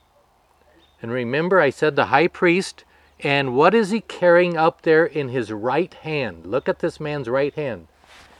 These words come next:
He's ca-, carrying it like that. And in that is a bowl of blood. And they would bring blood in,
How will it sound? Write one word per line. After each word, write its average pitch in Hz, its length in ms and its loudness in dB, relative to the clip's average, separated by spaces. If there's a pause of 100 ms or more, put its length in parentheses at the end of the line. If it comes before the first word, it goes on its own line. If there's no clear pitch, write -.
(120)
He's - 120 -16
ca-, 131 280 -6
carrying 160 300 0
it 165 120 -4
like 160 240 0
that. 170 300 2 (960)
And 139 400 -4 (140)
in 175 260 -2
that 185 440 6 (400)
is 135 240 -2
a 127 100 2
bowl 160 680 4
of 120 200 -4
blood. 123 480 0 (920)
And 131 200 -4
they 131 120 2
would 113 200 0
bring 147 480 2
blood 147 300 4
in, 147 240 -6